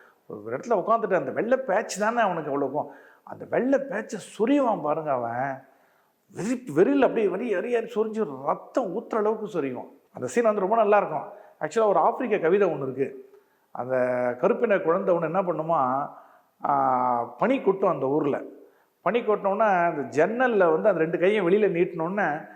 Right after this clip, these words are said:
பனி வந்து அந்த குழந்தையோட கருப்பு கை ம-, ஃபுல்லா பனி ஆயிடும். அப்போ அந்த குழந்தை சொல்லுமா, "நான் கூட வெள்ளைக்காரன் தான்" அப்படின்ட்டு. அப்படி ஒரு ஆப்பிரிக்க கவிதை, ரொம்ப வேர்ல்டு ஃபேமஸான கவிதை அது.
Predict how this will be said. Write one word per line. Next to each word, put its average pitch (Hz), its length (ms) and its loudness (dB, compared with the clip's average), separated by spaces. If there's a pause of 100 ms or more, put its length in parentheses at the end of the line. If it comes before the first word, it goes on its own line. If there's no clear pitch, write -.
(280)
பனி 247 260 2
வந்து 220 160 0
அந்த 202 120 0
குழந்தையோட 196 460 2
கருப்பு 202 360 2
கை 175 160 2
ம-, 160 340 -2 (200)
ஃபுல்லா 220 540 -2
பனி 190 240 2
ஆயிடும். 117 300 -2 (540)
அப்போ 139 260 0
அந்த 156 140 -2
குழந்தை 190 340 0
சொல்லுமா, 135 420 -4 (280)
"நான் 160 220 0
கூட 175 160 2
வெள்ளைக்காரன் 139 460 0
தான்" 123 180 -4
அப்படின்ட்டு. 123 280 -10
அப்படி 135 220 -4
ஒரு 143 140 0
ஆப்பிரிக்க 175 320 0
கவிதை, 131 480 -4 (220)
ரொம்ப 170 220 2
வேர்ல்டு 175 220 4
ஃபேமஸான 165 480 -2
கவிதை 131 300 -2
அது. 107 120 -12